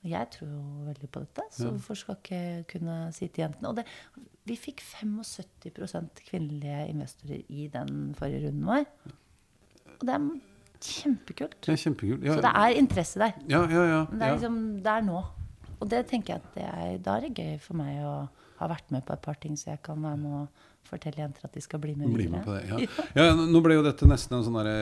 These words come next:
Speaker 2: eh, mangfold- og likestillingsdiskusjon
Speaker 1: Sorry,
Speaker 2: på
Speaker 1: ass.
Speaker 2: slutten. Nei, nei, det er helt i orden. Det er tipp topp. Nei, men når jeg startet det forrige, eh, lille designbyrået mitt, så v-, var vi veldig bevisst på det.
Speaker 1: Mm.
Speaker 2: Eh,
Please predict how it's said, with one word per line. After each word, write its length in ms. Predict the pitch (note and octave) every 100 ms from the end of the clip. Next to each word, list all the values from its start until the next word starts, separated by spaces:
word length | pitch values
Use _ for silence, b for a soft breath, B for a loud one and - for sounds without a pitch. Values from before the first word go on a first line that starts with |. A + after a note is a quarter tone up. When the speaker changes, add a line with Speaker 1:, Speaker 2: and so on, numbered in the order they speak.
| G#2+
Speaker 2:
eh, 300 | G#2 G#2 G#2+
mangfold- 560 | A2 G2 E2 F#2+ F#2 G2
og 80 | F#2+
likestillingsdiskusjon 1080 | F2+ - F2+ F#2+ - G#2 G2+ G2 - G2+
Speaker 1:
Sorry, 80 | A#2+
Speaker 2:
på 100 | C3+
Speaker 1:
ass. 80 | A2+
Speaker 2:
slutten. 240 | B2 B2+
Nei, 60 | F3+
nei, 160 | G3 G#3
det 100 | F3+
er 160 | F3
helt 220 | D#3+ D#3+ E3+
i 60 |
orden. 140 | C#3 D3+
Det 60 | E3
er 60 | D3+
tipp 100 | C3
topp. 140 | D3+
Nei, 100 | F3+
men 120 | F#3+
når 120 | F#3+ F3
jeg 80 | D#3+
startet 360 | D3+ - C3
det 80 | C#3+
forrige, 360 | - A#2+ A2 A#2 A#2+
eh, 380 | A#2 A#2 A#2 A#2
lille 320 | A#2 G#2+ G#2 G#2
designbyrået 680 | G#2 F#2+ F2+ E2+ F#2 F#2+
mitt, 140 | C#3 D3
så 160 | D#3
v-, 380 | D3 C#3+ C#3 C#3 C#3 -
var 220 | - C3
vi 100 | A2
veldig 240 | A#2+ G2+ F#2
bevisst 420 | F#2+ F2 - -
på 100 | A2
det. 140 | F#2 - - b
Speaker 1:
Mm. 200 | G#3 F3 C3+ E3+
Speaker 2:
Eh, 300 | D#3 - -